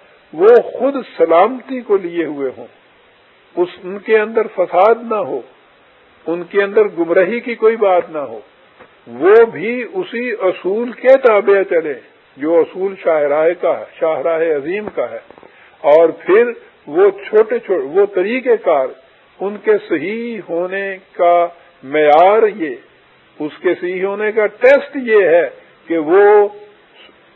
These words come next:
صراط مستقیم میں آ کر مل جائے۔ اگر وہ دین کے مطابق عمل اختیار کیا گیا ہے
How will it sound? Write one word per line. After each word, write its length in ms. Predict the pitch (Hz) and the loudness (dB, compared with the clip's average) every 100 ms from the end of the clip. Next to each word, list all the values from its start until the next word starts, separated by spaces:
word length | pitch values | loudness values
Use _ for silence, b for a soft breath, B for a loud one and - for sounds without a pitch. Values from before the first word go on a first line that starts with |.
| - - | -10 0
صراط 360 | 160 196 214 | 2 2 2
مستقیم 640 | 226 208 - 196 190 240 269 | 2 0 -2 -6 -4 -8 -6
میں 200 | 277 233 | -4 -2
آ 140 | 175 | -2
کر 180 | 151 143 | -6 -10
مل 240 | 127 110 101 | -10 -20 -18
جائے۔ 320 | 110 - _ _ _ _ _ _ _ _ _ | -20 -20 _ _ _ _ _ _ _ _ _
اگر 360 | 151 165 208 | -4 -2 -2
وہ 360 | 202 180 208 214 196 - | 0 2 2 2 -2 -16
دین 340 | 127 160 202 208 _ | -14 -12 -12 -16 _
کے 160 | 190 185 180 | -6 -6 -10
مطابق 800 | 139 143 139 160 240 240 _ - | -12 -8 -4 -4 -4 -14 _ -12
عمل 240 | 151 180 180 | -10 -10 -10
اختیار 520 | 165 - - 156 151 | -14 -16 -12 -6 -6
کیا 400 | 147 - 156 196 | -6 -12 -8 -6
گیا 300 | 202 202 202 | -4 -4 -4
ہے 240 | 180 196 | -4 -4